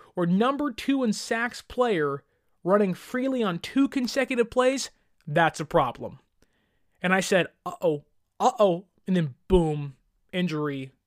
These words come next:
season's over with. But even then, San Francisco goes on to force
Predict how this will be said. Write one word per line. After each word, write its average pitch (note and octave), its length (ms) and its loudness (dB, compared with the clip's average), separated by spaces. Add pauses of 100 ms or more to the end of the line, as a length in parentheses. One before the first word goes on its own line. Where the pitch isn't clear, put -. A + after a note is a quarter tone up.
season's D#3+ 400 -6
over B2 200 -10
with. - 280 -16 (760)
But G#3 100 0
even D4 180 2
then, C4 320 0 (360)
San D4 280 -2
Francisco C#4 640 2
goes G#3 340 6
on A#3+ 240 -2
to A#3+ 100 -2
force G#3 380 2